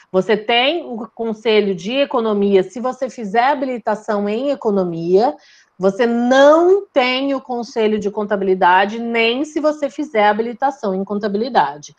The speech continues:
O conselho de contabilidade, vocês vão ouvir aí com os veteranos, tem toda uma discussão, a gente tentou esse conselho, mas a gente não conseguiu esse registro. Se você quer ser contador,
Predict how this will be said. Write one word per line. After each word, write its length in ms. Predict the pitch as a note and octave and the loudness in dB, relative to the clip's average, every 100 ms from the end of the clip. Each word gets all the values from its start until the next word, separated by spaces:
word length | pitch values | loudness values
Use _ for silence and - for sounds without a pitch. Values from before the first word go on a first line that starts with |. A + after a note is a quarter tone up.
| - _ - | -20 _ -12
O 100 | D#3+ | -2
conselho 600 | A3+ A3+ A3+ B3+ C#4 C4+ | 0 0 2 2 2 0
de 80 | |
contabilidade, 840 | C4 B3 A3 G#3 G3+ G3 G#3 A3+ G#3 | -4 -4 -2 -2 0 2 2 -2 -8
vocês 240 | - F#3+ | -2 0
vão 140 | G3 A3 A3 - | 2 -2 -4 0
ouvir 440 | G#3+ G3+ F#3+ G#3+ | 0 2 0 4
aí 180 | F#3+ F#3+ | 4 4
com 200 | - F#3 | 0 -4
os 120 | E3+ | 0
veteranos, 680 | F3+ F3+ F3 E3 G3+ C4+ A#3+ | -2 0 0 2 0 0 -4
tem 180 | G#3 G3 | -6 -6
toda 400 | - C#4 G4+ F4+ | 0 2 4 4
uma 140 | D4+ | 2
discussão, 840 | - - B3+ - G#3+ G3+ A3+ B3 - _ - | 2 -10 -16 -6 0 2 2 0 -8 _ -2
a 60 | |
gente 340 | F#3 A3+ G#3+ - | 0 -2 -4 -2
tentou 640 | C4 D4+ D4+ A#3+ B3+ D4+ | 0 0 0 2 6 6
esse 300 | D4 A#3 - | 6 2 -8
conselho, 720 | - G#3 G3 G3 G3 G#3 B3 | -8 -8 -4 0 2 0 -2
mas 240 | A#3+ G3+ G#3 | -6 -6 -6
a 20 | |
gente 320 | G3+ G#3 G#3+ | -8 -10 -4
não 220 | G3 A3+ | -2 -2
conseguiu 440 | C#4 D4+ D4+ A3+ A3 | -4 -6 -8 0 0
esse 220 | G#3+ G#3 | 2 2
registro. 600 | G3 F3 F3 F#3 G#3 - _ _ | 2 2 -2 -2 -2 -10 _ _
Se 160 | _ G#3+ | _ 0
você 360 | G3+ G#3+ B3 C#4 | 2 2 2 0
quer 220 | D4 A#3 | 2 -2
ser 220 | A3+ G#3+ | 0 -4
contador, 760 | G#3+ G#3 G#3 B3 G#3 G#3 A#3+ | -2 -2 0 4 6 6 4